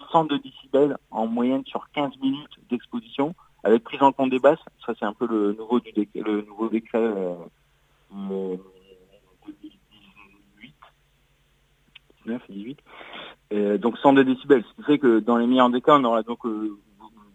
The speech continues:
vos oreilles sont exposées à un volume de, hein, cent deux moins vingt, donc quatre-vingt-deux décibels. Moi, je pense qu'on est largement... Euh, bon, on entend bien le volume sonore, c'est pas le souci, surtout qu'en plus,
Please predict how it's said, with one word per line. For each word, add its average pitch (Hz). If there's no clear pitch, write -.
vos 110
oreilles 120
sont 110
exposées 104
à 110
un 107
volume 110
de, 95
hein, 113
cent 107
deux 110
moins 107
vingt, 117
donc 98
quatre-vingt-deux 110
décibels. 135
Moi, 113
je -
pense 127
qu'on 104
est 98
largement... 110
Euh, 87
bon, 95
on -
entend 107
bien 107
le 98
volume 107
sonore, 143
c'est 110
pas 135
le 131
souci, -
surtout -
qu'en -
plus, 302